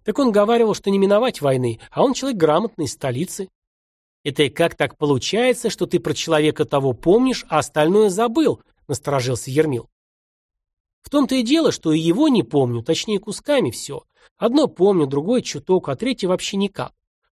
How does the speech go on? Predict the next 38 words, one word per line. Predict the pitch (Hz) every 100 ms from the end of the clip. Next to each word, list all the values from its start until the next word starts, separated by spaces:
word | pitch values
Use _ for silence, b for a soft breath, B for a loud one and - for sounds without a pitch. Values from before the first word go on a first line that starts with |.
| -
Вон | 185 180 160
доктор | 185 - 160
ваш | 156 127
говорил, | 147 143 185
что | - 147
так | 147 131
бывает. | 160 156 117 - -
Контузия | 302 294 190 127
называется. | 123 139 127 110 - 147
Время | 302 330 220
нужно, | 160 123
чтоб | 117 -
в | -
себя | 214 233
прийти. | - 131 - 127 123 _ _ _
Принялся | 151 160 135 139
выкручиваться | 135 - 139 - 147 - 135
Елисей. | 147 190 - 123 _ _ _ _ _ _ _ _ _ _ -
Ну, | 160 120 - _ _ _ -
"Коли | 156
доктор | 143 143 -
сказал, | 120 - 160 277 247
выходит, | 160 233 208
так | 185 -
оно | 190
и | 214
есть", — | 202 107 -
успокоился | - 143 - 123 -
Пластун. | 120 139 143 - 120 _ b b b
Он | 269
у | 226
нас | 175
человек | - 160 156
учёный, | 170 - 262 135 113
всякие | - 135 - 139
болячки | 147 175 - -
лечить | 147 - 165
умеет. | 175 247 127 -